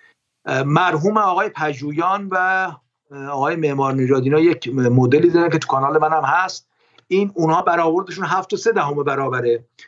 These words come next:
تازه مدلی که استفاده کردن، شبه پول‌ها رو در نظر نگرفتن، یعنی فقط حجم پول نقد رو نگاه کردن.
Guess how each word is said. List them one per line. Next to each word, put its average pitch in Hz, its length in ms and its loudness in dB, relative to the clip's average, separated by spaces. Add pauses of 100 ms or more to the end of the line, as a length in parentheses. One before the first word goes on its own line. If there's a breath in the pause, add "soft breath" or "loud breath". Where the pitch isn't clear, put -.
(140 loud breath)
تازه 180 240 0
مدلی 233 340 2
که 214 120 4
استفاده 170 420 0
کردن، 175 500 -2
شبه 160 400 0
پول‌ها 156 380 2
رو 202 300 0 (340)
در 156 160 0
نظر 185 380 0
نگرفتن، - 540 -8 (360)
یعنی 151 200 2
فقط 175 460 -2
حجم 180 300 -2
پول 147 220 0
نقد 151 300 -2
رو 101 80 -6
نگاه 92 300 -12
کردن. 165 240 -14